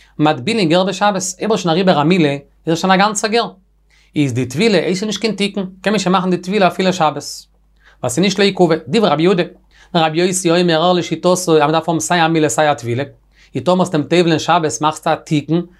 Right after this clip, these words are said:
און א תיקון איז אויך צו מאכן שבת, אין מטבילין. איז דאס פארזאגט, אז דער תום מעכט טובלן שבת, שטייט די גמרא ביה, מען זאגט נישט, דאס הייסט דער תיקון, וואס זיי מעכט, זיי קען מעקן, אבער מענטשן זענען נישט קיין תיקון. זאגט דאס איז אבער דא, וואס מען דארף מאכן ביז דען, ווען מען שפעטער זען,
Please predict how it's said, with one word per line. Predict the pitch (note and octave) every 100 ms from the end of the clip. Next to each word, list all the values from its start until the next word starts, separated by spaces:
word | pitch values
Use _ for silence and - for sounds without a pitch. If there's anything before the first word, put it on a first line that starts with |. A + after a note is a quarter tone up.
| _ -
און | D3
א |
תיקון | D#3+ A3+ A3+
איז | F#3+ G3+
אויך | G3+
צו | F#3+ G3+
מאכן | G3+ G3+
שבת, | G3 F#3 F#3 - -
אין | A3 G#3+
מטבילין. | F3+ D#3+ E3 E3 - _ _ _ - -
איז | A2+
דאס | A2+ A#2
פארזאגט, | C3+ B2 D#3 C3 - _ _ -
אז | A2
דער | G2
תום | - E3 E3 C3+
מעכט | F#3+ F#3+
טובלן | E3+ D3 C#3+
שבת, | C#3 B2+ A2+ A2+ - - -
שטייט | - C3+
די |
גמרא | B2 C3 A#2+
ביה, | A2 E3+ E3+
מען | D3
זאגט | A#2+ D#3
נישט, | D#3 C3+
דאס | A#2+
הייסט | C#3+ -
דער | A#2
תיקון, | A#3 G3+ F#3 - - -
וואס | -
זיי | B2
מעכט, | C#3 C3
זיי | A#2+
קען | D3
מעקן, | A3 A#3 F#3
אבער | D3+
מענטשן | D#3+ D#3
זענען | C3+ D3
נישט | D3
קיין | F#3
תיקון. | A#3 A3+ F#3+ - _ _ _
זאגט | D#3 D#3 G3+
דאס | G#3+
איז | F3+ C#3+
אבער | C3
דא, | B2
וואס | F3+ D#3 C#3
מען |
דארף | C#3+ C#3
מאכן | B2+ G#2
ביז | D3+ G3
דען, | F3
ווען | B2+
מען | A2
שפעטער | - D3+ D#3+
זען, | F#3 A3